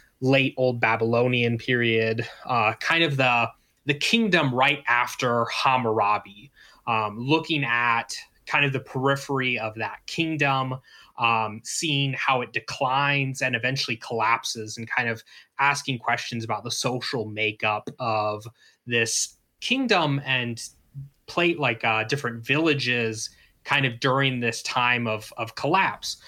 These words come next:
Um, 'cause I, I know we all like to talk about the, the big Bronze Age collapse, um,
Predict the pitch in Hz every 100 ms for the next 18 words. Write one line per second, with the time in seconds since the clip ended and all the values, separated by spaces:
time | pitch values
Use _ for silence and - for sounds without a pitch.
0 | - - 120 113 110 - 143 139 147 156
1 | 165 151 143 139 139 139 127 127 - -
2 | 123 - 123 113 120 113 113 117 123 147
3 | 120 147 156 175 147 127 110 - - 120
4 | 107 110 - - - - - - 131 180
5 | 131